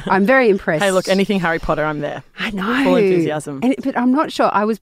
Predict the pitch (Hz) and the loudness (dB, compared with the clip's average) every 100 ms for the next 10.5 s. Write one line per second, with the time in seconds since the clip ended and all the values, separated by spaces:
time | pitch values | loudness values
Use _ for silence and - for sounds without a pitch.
0 | _ - - 320 320 - 175 165 165 175 | _ -10 -2 0 0 -2 -2 0 -2 -4
1 | - 180 160 - 156 165 - 147 151 - | -8 -8 -6 -4 -4 -4 -6 -4 -4 -4
2 | 175 143 185 269 - 214 - - - 170 | -4 -2 -2 -4 -4 -6 -6 -14 -6 -6
3 | - _ - 185 - 180 170 165 - 185 | -6 _ -20 -20 -8 -6 -4 -6 -6 -6
4 | 160 160 156 151 254 233 147 160 - - | -4 -2 -4 -4 -2 -2 0 -2 -4 -12
5 | - 170 196 - 220 196 196 170 165 165 | -14 -4 -4 -2 -4 -4 -6 -4 -2 -2
6 | 151 175 165 156 156 - 170 175 170 156 | -4 -4 -2 -2 -4 -6 -4 -2 -2 -4
7 | 151 170 175 - 107 320 - - - 311 | -4 -2 -2 -4 -2 -2 -4 -18 -8 -4
8 | 339 349 320 320 294 - _ _ _ - | 0 -2 -2 -2 -2 -4 _ _ _ -10
9 | - - - - - - - _ _ 302 | -8 -8 -10 -16 -20 -20 -20 _ _ -10
10 | 339 403 - 311 | -6 -6 -6 -12